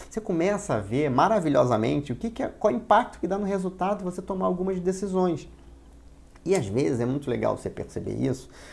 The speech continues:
porque eu, eu tive uma situação que tava fazendo uma análise de resultado, não era nem um orçamento, era uma análise do resultado, mas eu fiz de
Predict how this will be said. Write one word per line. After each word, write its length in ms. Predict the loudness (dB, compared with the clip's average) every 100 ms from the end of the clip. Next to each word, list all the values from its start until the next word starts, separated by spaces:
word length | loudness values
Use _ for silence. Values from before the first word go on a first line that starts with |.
| -20 -12 -4
porque 720 | -4 0 2 4 4 2 -2 -6
eu, 140 | -6 -2
eu 100 | 0
tive 120 | 4
uma 120 | 4
situação 460 | 4 4 4 4 0
que 260 | 0 -2 -2 -12 -20 4
tava 160 | 6 6
fazendo 280 | 4 2
uma 140 | 2 2
análise 520 | 0 0 -2 -4 -6
de 140 | -4
resultado, 760 | -4 -2 -4 2 6 6 4 -2 -16 -20 -2
não 180 | 0 4
era 160 | 4
nem 160 | 4 2
um 120 | 0
orçamento, 440 | -2 -4 -4 -2
era 100 | -2
uma 100 | 0
análise 300 | 2 2 0
do 120 | 0 0
resultado, 480 | 0 -4 0 0
mas 120 | 0 -2
eu 80 |
fiz 220 | -2 -2 -4
de 240 | -6 -8